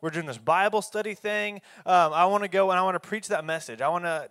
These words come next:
tell people about that because there's a lot of people at my school." Whoa. And God said, "Let there be light." There we go.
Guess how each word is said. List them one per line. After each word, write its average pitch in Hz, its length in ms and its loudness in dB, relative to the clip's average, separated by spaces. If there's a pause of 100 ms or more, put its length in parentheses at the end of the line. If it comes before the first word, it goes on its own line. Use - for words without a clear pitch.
tell 208 240 2
people 175 240 -4
about 170 340 0
that 123 220 -4
because 143 260 -10
there's 151 220 -4
a 151 40 -2
lot 147 240 -2
of 165 120 -8
people 175 320 -4
at 156 60 -2
my 151 100 -4
school." 208 420 -8 (140)
Whoa. 175 600 2 (420)
And 170 120 -14
God 185 220 2
said, 175 160 -4
"Let 170 100 -4
there 151 100 -8
be 143 100 -6
light." 139 260 -2 (720)
There 147 140 -10
we 143 60 -6
go. 123 200 -6